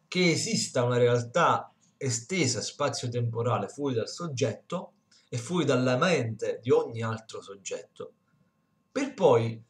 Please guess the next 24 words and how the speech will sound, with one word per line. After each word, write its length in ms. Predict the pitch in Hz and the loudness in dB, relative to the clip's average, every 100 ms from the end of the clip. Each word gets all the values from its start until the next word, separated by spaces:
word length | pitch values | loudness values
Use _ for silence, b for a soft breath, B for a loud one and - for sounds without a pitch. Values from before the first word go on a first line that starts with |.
| _ _ | _ _
fare 260 | - 196 247 | 0 4 6
leva 320 | 214 180 185 | 8 6 4
su 140 | 117 117 | 0 -2
questo 320 | 123 - 127 | -4 -4 -4
tipo 240 | 156 156 | -2 -2
di 100 | 127 | -2
spiegazione, 1040 | 117 - 117 113 113 - 147 117 107 98 - B B B B - | -4 -6 -6 -4 -4 -6 -2 -2 -2 -6 -14 B B B B -18
eh, 140 | 90 | -12
causale. 720 | - 113 113 196 113 92 - _ _ _ _ _ _ _ _ _ _ b b _ _ _ _ _ _ _ _ _ - | -6 -4 0 2 2 -2 -12 _ _ _ _ _ _ _ _ _ _ b b _ _ _ _ _ _ _ _ _ -10
Se 160 | - | -2
noi 140 | 214 254 | 2 4
ci 140 | 208 | 4
fermiamo 840 | 156 156 156 214 190 135 120 110 - _ _ | 4 2 4 4 4 4 0 -2 -10 _ _
ai 200 | 127 139 | -2 0
dati 320 | 147 185 156 | 0 0 0
certi 640 | 127 139 113 95 - - 104 | 0 2 2 0 -10 -12 -6
della 180 | 104 110 | -4 -2
nostra 320 | 139 120 117 | -4 -4 -6
esperienza, 600 | 113 - 107 98 98 180 | -8 -6 -6 -6 -6 -4
noi 120 | 190 | -4
dovremmo 320 | 135 127 123 | -2 -2 -2
soltanto 640 | 127 175 190 160 120 107 101 | -4 -4 0 0 0 -2 -4
affermare 720 | 117 - 143 131 95 107 123 | -6 -6 -6 -6 -6 -6 -8
che 220 | 101 | -10